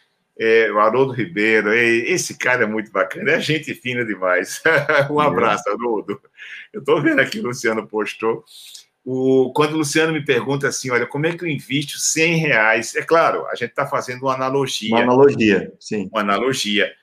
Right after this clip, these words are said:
Speaker 1: Mas vai, vai por esse cálculo que eu coloquei por aí, que você vai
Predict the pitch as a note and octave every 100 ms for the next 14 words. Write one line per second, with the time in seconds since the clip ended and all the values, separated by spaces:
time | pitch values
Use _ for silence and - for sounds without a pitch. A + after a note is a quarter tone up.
0 | - A#2 A#2+ - - - B2 - - C3+
1 | E3 G#3+ F#3 D#3 C#3 - - A2+ A2+ C3
2 | C#3+ D#3+ F3 - _ _ _ C3 C3 -
3 | C3 A#2+ - A#2 A2 - F3 C3+ G#2 B2+
4 | C#3+ C#3+ C3 C3 - B2 B2 - A2 A2
5 | A#2